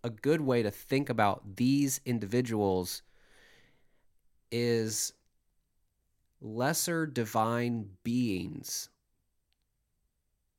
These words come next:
which I don't think means much to most people. They're like, they're God-type characters. They're just not up to the level of Yahweh.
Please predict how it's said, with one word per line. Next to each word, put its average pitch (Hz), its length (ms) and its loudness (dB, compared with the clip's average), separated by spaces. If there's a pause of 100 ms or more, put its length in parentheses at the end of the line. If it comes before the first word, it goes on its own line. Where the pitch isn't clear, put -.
(880)
which 170 140 0
I 190 80 6
don't 220 140 6
think 165 160 2
means 147 280 4
much 123 260 0
to 123 80 0
most 113 320 0
people. 95 540 -2 (240)
They're 147 140 2
like, 147 280 0 (680)
they're 131 120 2
God-type 139 1160 2
characters. 127 960 -2 (240)
They're 120 160 2
just 135 260 -2
not 123 480 0 (260)
up 131 240 0
to - 120 -6
the 123 120 -4
level 110 640 -2
of 92 240 -10
Yahweh. 101 600 0